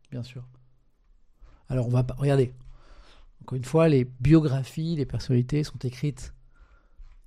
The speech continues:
à l'avance. Je vous laisse. Alors, nous avons un, nous avons un gros sommaire ici.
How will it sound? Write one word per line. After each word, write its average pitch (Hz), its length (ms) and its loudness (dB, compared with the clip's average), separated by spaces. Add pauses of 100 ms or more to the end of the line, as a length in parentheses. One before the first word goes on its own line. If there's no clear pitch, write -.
(140)
à 143 140 0
l'avance. 151 720 -2
Je 117 140 -4
vous 117 160 -4
laisse. - 560 -4 (100)
Alors, 123 160 -6
nous 143 240 2
avons 131 220 2
un, 123 100 -4 (160)
nous 131 120 0
avons 135 180 4
un 120 80 4
gros 127 280 4
sommaire 147 460 4
ici. 170 480 0